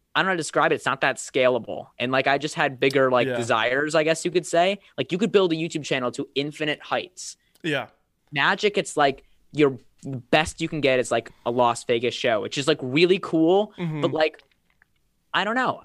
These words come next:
Speaker 1: And I honestly, I also just, like, I feel like I enjoy doing video a little bit more. So.
Speaker 2: I'm in the same boat, and I
Speaker 1: Yeah.
Speaker 2: feel like all the skills that you and I learned over the years as magicians translate beautifully to being a YouTuber. And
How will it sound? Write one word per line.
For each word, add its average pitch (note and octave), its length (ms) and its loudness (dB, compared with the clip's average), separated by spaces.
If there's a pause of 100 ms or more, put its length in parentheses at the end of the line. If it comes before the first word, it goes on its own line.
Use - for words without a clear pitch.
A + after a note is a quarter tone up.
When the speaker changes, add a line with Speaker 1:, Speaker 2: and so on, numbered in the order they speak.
Speaker 1:
And C3+ 120 0
I D#3+ 120 2
honestly, F#3+ 440 2
I D#3 80 4
also F3+ 280 0
just, E3+ 180 -4
like, D#3+ 160 0 (280)
I B2 100 0
feel D3 220 -6
like D3 260 -2
I B2+ 100 -2
enjoy C3 460 2
doing A#2+ 180 -2
video A2 280 0
a G#2 40 -10
little A2+ 380 -2
bit - 160 -8
more. - 320 -16 (440)
So. D#2+ 320 -6 (360)
Speaker 2:
I'm E3+ 140 -4
in G3 100 -4
the F#3 100 -4
same F3+ 280 -6
boat, D3+ 300 -4
and C#3 340 -6
I C#3+ 80 -4
Speaker 1:
Yeah. D3 80 -6
Speaker 2:
feel F3 160 -6
like E3 260 -4
all D3+ 180 -4
the D#3 100 -8
skills D3 600 -6
that C3+ 180 -6
you C3+ 140 -6
and C3+ 100 -6
I C3+ 300 -8
learned B2+ 440 -8
over C3 180 -8
the B2+ 100 -8
years B2+ 240 -6
as A#2+ 480 -8
magicians C3 800 -10
translate B2+ 680 -10
beautifully B2 580 -8
to - 100 -18
being A#2+ 200 -10
a A2 40 -12
YouTuber. C#3 600 -10 (400)
And B2+ 360 -6